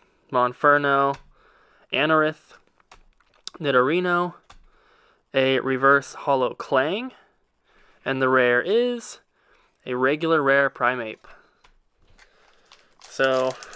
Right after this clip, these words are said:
not the best of pulls on this first tin here, but we have one more pack here.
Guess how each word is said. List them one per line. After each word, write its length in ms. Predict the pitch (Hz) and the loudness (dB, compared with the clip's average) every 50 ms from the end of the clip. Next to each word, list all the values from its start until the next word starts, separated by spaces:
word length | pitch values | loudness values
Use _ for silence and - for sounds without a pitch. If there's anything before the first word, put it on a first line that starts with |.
| - - - - | -20 -20 -8 -2
not 180 | 143 - 170 | 0 0 0
the 80 | - 185 | 0 2
best 240 | 165 170 165 - - | 2 2 0 0 -4
of 80 | - | -8
pulls 380 | - 151 139 135 151 175 175 143 | -2 0 2 2 2 0 0 0
on 160 | 127 123 123 | -2 -2 -2
this 160 | 123 127 127 - | -2 -4 -4 -6
first 600 | - - - - - - 156 156 143 - - - | -8 -10 -10 -8 -2 2 2 2 2 0 -4 -12
tin 260 | - 156 143 139 131 | -10 -6 -6 -6 -6
here, 380 | 127 131 139 135 131 151 175 165 | -8 -8 -8 -8 -6 -6 -4 -2
but 320 | 147 131 120 117 - - - _ _ _ - - - - - - _ - | 0 2 2 2 0 -4 -14 _ _ _ -20 -20 -20 -20 -20 -20 _ -8
we 80 | - | -4
have 140 | 120 120 127 | -4 -4 -2
one 220 | 135 143 160 170 | -2 -2 0 0
more 160 | 175 170 165 151 | 0 0 0 0
pack 300 | - - 151 143 135 - | 0 -2 -4 -4 -4 -4
here. 360 | - 175 180 185 185 185 180 | -4 -2 -2 0 -2 -2 -4